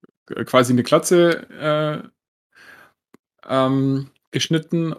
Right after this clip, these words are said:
und das ist auch re-, alles relativ frisch. Also die sind erst für jetzt vor ein paar Wochen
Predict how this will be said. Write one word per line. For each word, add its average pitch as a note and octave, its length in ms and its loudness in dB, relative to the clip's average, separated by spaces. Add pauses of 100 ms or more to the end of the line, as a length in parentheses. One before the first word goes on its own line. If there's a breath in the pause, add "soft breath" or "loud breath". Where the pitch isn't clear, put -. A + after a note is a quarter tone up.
und B2 720 0 (300)
das C3+ 260 0
ist - 500 -2 (500 soft breath)
auch C3 200 2
re-, - 160 0
alles D3 280 4
relativ C#3 400 4
frisch. G3+ 300 4
Also B2 220 -6
die C3 100 -2
sind C3 260 -4
erst C3+ 240 0
für C#3 100 0
jetzt C3 160 0
vor B2+ 200 0
ein B2 100 0
paar A#2+ 180 -2
Wochen C3+ 440 -2